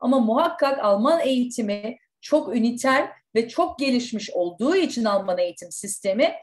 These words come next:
e, skalayı, yelpazeyi genişletmek lazım diye düşünüyorum. Her ne kadar kendimize ekstra iş çıkartmak pahasına olursa olsun.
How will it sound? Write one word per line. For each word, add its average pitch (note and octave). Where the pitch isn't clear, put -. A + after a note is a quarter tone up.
e, A3
skalayı, B3+
yelpazeyi C#4
genişletmek B3
lazım G#3
diye A#3+
düşünüyorum. A3+
Her C#4+
ne C#4+
kadar B3
kendimize A3
ekstra A3+
iş -
çıkartmak G#3
pahasına A3
olursa G3+
olsun. -